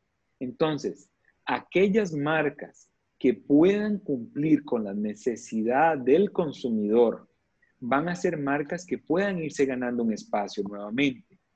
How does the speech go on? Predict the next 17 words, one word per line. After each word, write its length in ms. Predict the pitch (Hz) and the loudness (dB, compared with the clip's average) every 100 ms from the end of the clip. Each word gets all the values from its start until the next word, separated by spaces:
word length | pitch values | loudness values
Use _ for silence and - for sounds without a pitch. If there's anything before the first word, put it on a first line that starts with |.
| _ _ | _ _
ante 320 | 151 175 180 | -2 -2 0
las 160 | 165 107 | -2 -2
marcas 440 | 101 104 101 - | -2 -4 -4 -8
tradicionales. 840 | - 104 95 - 95 90 87 - _ _ _ _ _ _ _ _ - | -6 -4 -4 -4 -8 -10 -12 -18 _ _ _ _ _ _ _ _ 0
Y 120 | 160 | 4
allí 480 | 185 185 214 220 - _ _ | 4 4 2 2 -4 _ _
es 220 | - 143 151 | 2 2 4
donde 220 | 175 180 | 0 -2
empezamos 580 | 156 120 123 131 160 160 | -4 -6 -6 -6 -6 -2
a 60 | |
ver 300 | 156 147 151 - _ - | 2 2 0 -6 _ -2
que 120 | 147 | 0
podrían 720 | 143 139 120 123 147 190 202 | 2 2 2 2 2 2 0
salir 320 | 185 165 156 | -2 -2 0
nuevamente 600 | 151 151 156 160 165 - | -2 -4 -4 -4 -4 -2
valores 540 | 165 156 147 151 160 - | 0 4 4 4 2 -4
importantes. 1000 | 143 - 101 - 123 123 110 - - | -8 -6 -6 -2 -2 -2 -4 -10 -20